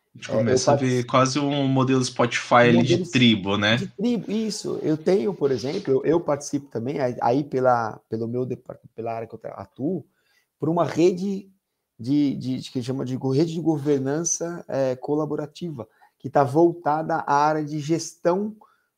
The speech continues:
Speaker 2: do Poder Judiciário. Então, é, a-, acabou um pouco essa vanguarda de que eu faço mais, eu faço menos,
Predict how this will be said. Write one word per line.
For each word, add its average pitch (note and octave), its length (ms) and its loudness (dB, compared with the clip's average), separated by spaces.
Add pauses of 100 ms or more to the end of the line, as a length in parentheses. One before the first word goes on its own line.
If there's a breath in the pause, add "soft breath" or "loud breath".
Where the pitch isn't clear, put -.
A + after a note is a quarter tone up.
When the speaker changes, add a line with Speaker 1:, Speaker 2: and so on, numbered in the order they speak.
Speaker 2:
do D#3+ 160 2
Poder D#3+ 260 0
Judiciário. D3 640 -6 (1600)
Então, C#3 480 0
é, A2+ 720 -4 (180)
a-, - 280 -6
acabou C#3 520 -2
um F#3+ 60 -6
pouco C#3+ 340 -4
essa B2 400 -6 (400 soft breath)
vanguarda A#2+ 720 2
de A#2 140 -6
que B2 580 -4
eu A#2 220 -4
faço A#2 400 -4
mais, A2+ 480 -2
eu A#2 140 -4
faço A2 340 -10
menos, A2+ 480 -8